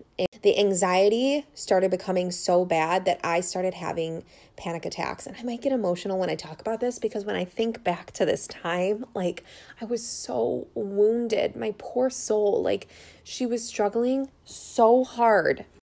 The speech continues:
Up until that point, you know, I had lived in New York City, which is an extremely overwhelming city, let's be honest.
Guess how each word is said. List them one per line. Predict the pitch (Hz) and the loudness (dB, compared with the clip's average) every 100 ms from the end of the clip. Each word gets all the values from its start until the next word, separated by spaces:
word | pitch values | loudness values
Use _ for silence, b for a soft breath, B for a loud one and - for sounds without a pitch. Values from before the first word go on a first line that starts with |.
| 202 185 - | -12 -6 -2
Up | 208 | 0
until | 247 262 | 2 4
that | 208 | 4
point, | - 220 233 - | 2 0 2 2
you | 185 | 0
know, | |
I | 180 | 2
had | 180 185 | 2 0
lived | 185 196 | -2 0
in | |
New | 196 | 0
York | 190 175 | 0 -2
City, | - 185 160 | 0 0 0
which | 165 | -2
is | 180 | -2
an | 202 | -2
extremely | 196 - - 240 269 320 359 359 349 339 294 | -2 -6 -4 0 2 2 0 0 0 0 0
overwhelming | 269 254 269 262 240 240 240 226 220 | 6 8 10 8 8 6 6 2 0
city, | - 220 175 110 - | 4 6 6 4 2
let's | 185 - | -2 -2
be | - - | -2 0
honest. | 190 185 139 - - | 2 2 0 -2 -8